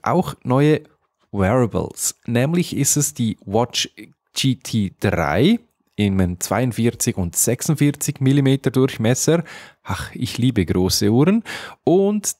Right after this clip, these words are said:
dann auch noch, ähm, was war noch? Was Kleineres? Nee. Doch. Vier Huawei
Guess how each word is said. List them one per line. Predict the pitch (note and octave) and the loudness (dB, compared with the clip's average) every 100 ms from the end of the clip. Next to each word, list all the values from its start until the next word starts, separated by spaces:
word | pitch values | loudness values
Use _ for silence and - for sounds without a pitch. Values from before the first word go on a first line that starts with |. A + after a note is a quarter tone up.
| - | -2
dann | B2 D#3+ E3+ - - | 0 0 -4 -8 -2
auch | A#2 C#3 - - | 0 0 -2 -10
noch, | C3 B2+ C3 - - _ - | -2 0 0 -4 -10 _ -6
ähm, | - C3 C3+ B2 _ _ _ _ | -4 -4 -8 -10 _ _ _ _
was | - - - | -6 -4 -2
war | G#2 | 0
noch? | E3 G2+ - - | 0 0 -6 -10
Was | - D#2+ - | -4 -4 -4
Kleineres? | F#2+ D#2 G#2+ D3+ G3 - - _ _ | -2 0 2 2 2 0 -10 _ _
Nee. | E3 C#3 D#2 - _ _ _ _ _ _ - | 0 0 0 -6 _ _ _ _ _ _ -2
Doch. | G#2 D2+ - - _ | 0 -2 -10 -16 _
Vier | - - - F#3+ F3+ D3+ - | -20 -8 0 2 2 -2 -2
Huawei | C#3 F3+ D#3+ E3 E3 | 2 4 4 2 0